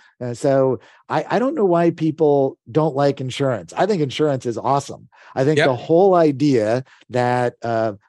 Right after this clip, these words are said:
Speaker 1: a group of people have gotten together and put their money in a pool. So if one of those people has something bad happen to them that is either, you know, could be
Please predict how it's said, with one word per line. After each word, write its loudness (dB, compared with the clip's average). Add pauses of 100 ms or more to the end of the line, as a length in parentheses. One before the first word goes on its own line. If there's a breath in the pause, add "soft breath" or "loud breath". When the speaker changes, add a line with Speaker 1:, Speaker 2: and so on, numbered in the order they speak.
Speaker 1:
a -2
group 4
of 0
people -2
have 0
gotten -4
together -2 (260 soft breath)
and -4
put -4
their 2
money -2
in -2
a -4
pool. -2 (180 soft breath)
So 0
if -2
one 0
of 0
those 2
people -2
has 0
something -6
bad 0
happen -6
to -14
them -6 (280 loud breath)
that 0
is -2
either, 0 (220 soft breath)
you -4
know, 0
could 0
be 0